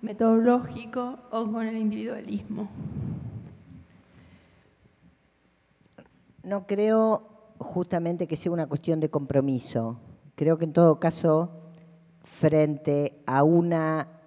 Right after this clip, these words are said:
Speaker 2: eh, modificación concreta, como vos lo dijiste, tendrás que evaluar,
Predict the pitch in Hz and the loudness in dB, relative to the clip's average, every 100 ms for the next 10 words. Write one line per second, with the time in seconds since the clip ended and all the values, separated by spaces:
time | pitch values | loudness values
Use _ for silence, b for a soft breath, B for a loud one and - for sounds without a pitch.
0 | _ _ _ - 135 135 151 143 143 131 | _ _ _ -6 -2 -2 -2 0 0 -2
1 | 123 139 123 - 175 160 151 135 151 143 | -6 -6 -4 -2 0 2 0 0 0 0
2 | 139 131 127 131 127 127 151 139 135 - | 0 -4 -4 -6 -2 0 0 0 -4 -8
3 | 131 - 135 127 117 135 160 151 135 131 | -10 -6 -6 -4 -2 -2 -2 -2 2 2
4 | 131 131 123 127 | 4 2 0 -6